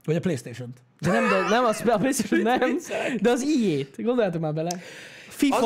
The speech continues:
Speaker 1: a baj, hogy az
Speaker 2: Xbox
Speaker 1: I A most,
Speaker 2: exkluzív.
Speaker 1: a, az a baj, hogy az I A most nagyon változik, nagyon
Speaker 2: Mi a
Speaker 1: árnyal,
Speaker 2: fasz?
Speaker 1: és nem mert semmit. Nekem, nekem egy picit, nekem gyanús volt.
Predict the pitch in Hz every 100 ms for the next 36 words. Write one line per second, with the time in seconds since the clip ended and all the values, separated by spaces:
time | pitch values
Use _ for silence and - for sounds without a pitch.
0 | 202 180 226 247 185 190 277 - 190 214
1 | 180 151 147 131 208 214 254 196 165 175
2 | 180 190 170 196 233 165 151 190 190 170
3 | 135 123 120 131 120 139 139 131 - 160
4 | - 151 165 175 160 143 - 160 175 202
5 | 185 151 139 127 - 196 147 135 _ 190
6 | 202 208 240 190 196 233 - 254 170 165
7 | 151 175 220 240 262 185 156 127 92 -